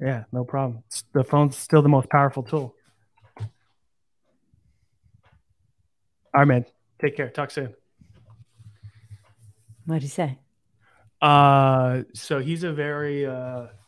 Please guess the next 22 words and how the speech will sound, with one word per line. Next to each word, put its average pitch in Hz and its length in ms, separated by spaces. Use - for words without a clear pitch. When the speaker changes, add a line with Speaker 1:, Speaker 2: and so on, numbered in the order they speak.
Speaker 1:
he's 147 240
a 156 60
very 143 340
established, 135 640
well-known, 127 640
uh, 120 480
sales 127 340
influencer, 131 560
uh, 120 240
with 127 160
a 120 40
sales 131 260
podcast, 127 640
and 127 260
he 139 140
was, 131 280
uh, 123 540
he 143 160
was 139 160
very, 139 300
he, 143 140
like, 127 300